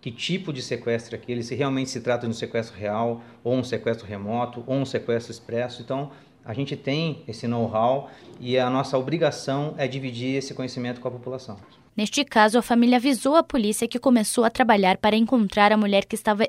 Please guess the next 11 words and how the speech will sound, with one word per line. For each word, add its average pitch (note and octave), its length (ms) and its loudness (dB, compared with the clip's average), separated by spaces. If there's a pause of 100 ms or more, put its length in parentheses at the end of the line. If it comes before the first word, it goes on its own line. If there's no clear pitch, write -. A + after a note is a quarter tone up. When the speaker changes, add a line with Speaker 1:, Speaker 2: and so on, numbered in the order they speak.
Speaker 2:
escondida G#3 720 2
num G#3 120 4
motel, F3+ 560 2 (200)
a B3 120 6
mando G#3+ 400 6
dos - 100 -14
sequestradores G3 760 0
que - 120 -12
queriam G#3+ 280 0
mantê-la G#3+ 540 2
incomunicável, B3+ 960 2